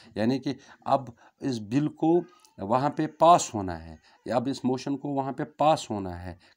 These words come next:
कहाँ पे? दोनों हाउसेज में, राज्यसभा में भी और लोकसभा में, but with special majority, और स्पेशल मेजॉरिटी के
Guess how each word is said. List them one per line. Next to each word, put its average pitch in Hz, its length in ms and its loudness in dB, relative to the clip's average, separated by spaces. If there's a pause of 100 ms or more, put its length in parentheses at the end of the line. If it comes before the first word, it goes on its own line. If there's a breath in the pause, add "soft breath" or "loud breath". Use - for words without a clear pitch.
कहाँ 120 240 2
पे? 165 200 -2 (180 soft breath)
दोनों 131 420 4
हाउसेज 85 440 -12
में, 80 120 -12 (240 soft breath)
राज्यसभा 123 540 -2
में 143 200 -2
भी 147 80 -6
और 127 160 -4
लोकसभा 113 420 -4
में, 87 160 -10 (340 soft breath)
but 139 540 -4
with - 300 -2
special 117 360 0
majority, 87 520 -10 (240 soft breath)
और 101 100 -4
स्पेशल - 440 -4
मेजॉरिटी 90 460 -6
के 226 300 0